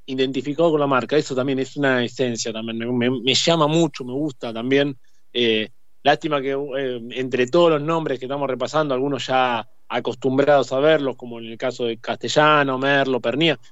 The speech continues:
de muy buena temporada, muy buen año de Pernía, hay que decirlo, de Teti, Domenech,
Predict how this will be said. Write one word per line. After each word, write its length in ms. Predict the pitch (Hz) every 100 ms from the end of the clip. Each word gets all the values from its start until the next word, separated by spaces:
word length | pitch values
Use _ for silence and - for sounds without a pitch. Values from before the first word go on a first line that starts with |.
| -
de 80 | 113
muy 160 | 143 160
buena 180 | 151
temporada, 480 | 131 127 135 139 127
muy 180 | 127 143
buen 200 | 139 139
año 320 | 123 113 110
de 100 | 113
Pernía, 300 | 120 113 117
hay 80 | 110
que 80 | 117
decirlo, 460 | 113 139 139 127 - - -
de 140 | 127
Teti, 480 | 147 151 127 135 127 -
Domenech, 540 | 135 135 147 185 185